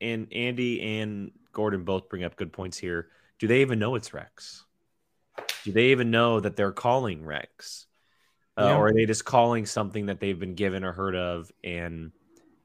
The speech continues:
Speaker 1: you know, they get a response, and when they show up, it happens to be Rex? Um, it's a very interesting question.
Speaker 2: Very
Speaker 1: Like,
Speaker 2: big
Speaker 1: obviously, they were,
Speaker 2: possibility.
Speaker 1: they were presumed dead, uh, in Clone War, Clone Wars season seven.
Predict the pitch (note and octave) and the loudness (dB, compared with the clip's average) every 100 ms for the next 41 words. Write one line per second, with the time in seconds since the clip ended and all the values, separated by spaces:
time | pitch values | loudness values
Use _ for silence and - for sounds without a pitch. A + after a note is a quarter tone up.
0 | _ - F#2+ F#2 F2+ G2 F#2 - G#2+ G2+ | _ -2 0 2 4 4 2 0 2 2
1 | F#2+ F#2 - - G2 F#2 F2+ F2+ - G2 | 2 -2 -6 -6 -8 -8 -6 -6 -4 2
2 | F#2+ G2+ F2 F2 F2+ F2+ E2 - G2 E2 | 2 0 -2 -2 -2 -6 -10 -6 -6 -4
3 | D2 D2 - _ - - - _ _ _ | -6 -8 -10 _ -18 -16 -18 _ _ _
4 | _ _ _ _ _ _ F2+ F2 E2+ D#2+ | _ _ _ _ _ _ -2 0 -2 -4
5 | D#2 D2+ _ _ _ _ _ _ _ _ | -10 -12 _ _ _ _ _ _ _ _
6 | _ _ - - - B2+ D#3+ D3+ - C3+ | _ _ -10 -10 4 8 8 6 2 6
7 | D#3 D3+ A#2+ A2+ A2+ C3 C#3+ A#2+ B2 C3+ | 6 6 4 6 8 8 8 4 6 8
8 | C3+ C3 A#2 A2+ - _ _ _ _ - | 8 8 2 -2 -12 _ _ _ _ 4
9 | A#2+ A#2+ B2 A2+ C#3 B2 A2 A2+ C#3 - | 6 6 4 2 2 6 6 6 2 -6
10 | - G2 G2 F#2+ - G2 F#2 G#2 G2+ G#2 | 0 2 2 -2 -4 -8 -6 -4 -4 -6
11 | - G#2+ G#2 G2 A2 G2+ G2+ G2 F2 E2+ | -6 -4 -4 -4 -4 -4 -4 -2 -2 -4
12 | G2 | -8